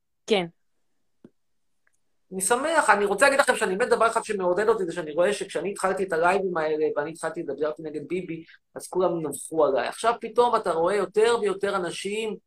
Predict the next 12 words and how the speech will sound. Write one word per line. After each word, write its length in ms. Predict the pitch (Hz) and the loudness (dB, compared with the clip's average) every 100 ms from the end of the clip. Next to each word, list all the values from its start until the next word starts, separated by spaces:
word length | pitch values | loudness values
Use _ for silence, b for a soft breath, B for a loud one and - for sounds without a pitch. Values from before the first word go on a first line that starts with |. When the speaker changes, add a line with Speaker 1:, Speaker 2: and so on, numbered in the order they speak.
| _ _ _ 127 | _ _ _ -14
Speaker 2:
אפילו 340 | - 208 214 | -6 0 2
מהמרכז, 760 | 180 160 160 156 - 214 226 220 | 2 2 0 -2 4 6 8 4
שאומרים, 440 | 190 170 196 190 | -2 -2 -2 2
"וואלה, 640 | 185 220 233 226 220 220 220 - _ _ | 6 6 8 8 8 6 4 -8 _ _
האיש 180 | 156 175 | -8 -4
הזה 100 | 170 | -6
צריך 180 | 170 165 | -6 -12
ללכת 140 | - | -6
הביתה." 380 | 151 143 135 135 | -4 -2 -2 -6
אני 100 | 160 | -8
מאוד 160 | 190 214 | -8 -6
שמח, 340 | 220 202 180 | -6 -8 -12